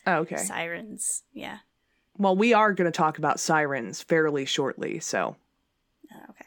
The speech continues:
Speaker 1: you'll
Speaker 2: I
Speaker 1: get
Speaker 2: only
Speaker 1: your
Speaker 2: know
Speaker 1: chance.
Speaker 2: ancient Greeks 'cause I, I studied a lot of, um, Greek art history in school, and then I only know Norse mythology is because I did an entire D and D campaign based on Norse mythology. So
Speaker 1: I'm sad I wasn't there for that. That sounds cool.
Speaker 2: It was fucking great. It was great.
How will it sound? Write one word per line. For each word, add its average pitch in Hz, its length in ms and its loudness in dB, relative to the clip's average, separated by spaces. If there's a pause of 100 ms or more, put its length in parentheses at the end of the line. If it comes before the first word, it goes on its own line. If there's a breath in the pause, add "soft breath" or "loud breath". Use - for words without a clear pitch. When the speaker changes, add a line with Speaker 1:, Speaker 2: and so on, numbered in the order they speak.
(100)
Speaker 1:
you'll 196 100 0
Speaker 2:
I 208 40 4
Speaker 1:
get 254 80 6
Speaker 2:
only 339 100 4
Speaker 1:
your 320 60 6
Speaker 2:
know 294 80 4
Speaker 1:
chance. 196 120 0
Speaker 2:
ancient 277 300 0
Greeks 240 360 0
'cause 202 240 -4
I, 190 240 0
I 196 100 0
studied 202 360 0
a 196 60 0
lot 185 240 0
of, 175 160 -6
um, 175 260 -12
Greek 185 260 -6
art - 180 -6
history 180 500 -8
in 160 160 -16
school, 160 560 -8 (180 soft breath)
and 214 160 -2
then 196 80 -2
I 185 80 -2
only 214 240 -2
know 185 180 -4
Norse 226 460 0
mythology 185 640 -6
is 185 120 -12
because 185 380 -10
I 175 120 -10
did 185 360 -8
an 175 400 -4
entire 196 440 -4
D 196 260 -10
and 190 100 -10
D 202 160 -8
campaign 180 560 -12
based 185 300 -12
on 180 80 -12
Norse 175 200 -18
mythology. - 720 -14
So 220 320 -14 (480)
Speaker 1:
I'm 254 100 0
sad 165 240 2
I 170 40 4
wasn't 165 340 -2
there 190 180 0
for 156 140 -8
that. 151 320 -2 (160)
That - 120 -10
sounds 180 260 -2
cool. 160 240 0
Speaker 2:
It 226 80 4
was 214 180 -2
fucking 208 400 -4
great. 180 440 -4
It 196 120 -10
was 180 140 -12
great. 165 420 -12